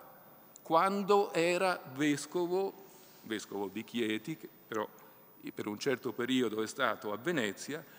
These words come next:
e a Venezia raccoglieva tutta una documentazione relativa ai conventi. Poi diventerà Papa Paolo quarto,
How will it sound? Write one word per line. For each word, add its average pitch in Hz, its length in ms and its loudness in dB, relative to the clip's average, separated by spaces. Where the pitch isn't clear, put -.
e 196 160 4
a 185 80 4
Venezia 185 580 0
raccoglieva 185 600 0
tutta 185 320 -6
una 160 140 -6
documentazione 156 880 -4
relativa 160 800 -2
ai 135 220 -2
conventi. 98 760 -6
Poi 160 200 2
diventerà 123 520 -2
Papa 127 360 -2
Paolo 113 440 0
quarto, - 600 -8